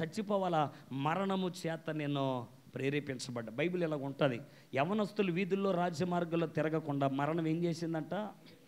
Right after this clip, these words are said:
Literally నేను అనుభవించిన వాడిని. కనుక ఆ రాత్రి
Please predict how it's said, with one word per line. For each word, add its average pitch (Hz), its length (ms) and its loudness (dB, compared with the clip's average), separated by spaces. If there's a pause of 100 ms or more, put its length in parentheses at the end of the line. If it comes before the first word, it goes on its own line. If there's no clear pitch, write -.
(640)
Literally 165 560 2 (280)
నేను 135 180 -2
అనుభవించిన 160 520 0
వాడిని. 123 300 2
కనుక 175 360 -4 (520)
ఆ 131 40 -2
రాత్రి 143 640 -2